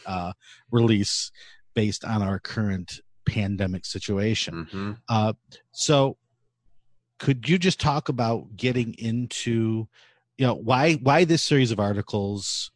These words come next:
Speaker 1: What's, uh, you know, what was your mindset and how you've gone about doing so?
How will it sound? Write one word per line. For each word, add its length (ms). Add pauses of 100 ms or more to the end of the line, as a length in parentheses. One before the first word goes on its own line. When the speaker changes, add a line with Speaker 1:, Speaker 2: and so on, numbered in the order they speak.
(140)
Speaker 1:
What's, 560
uh, 240
you 140
know, 60
what 180
was 140
your 100
mindset 560 (500)
and 380
how 180
you've 200
gone 200
about 260
doing 240
so? 160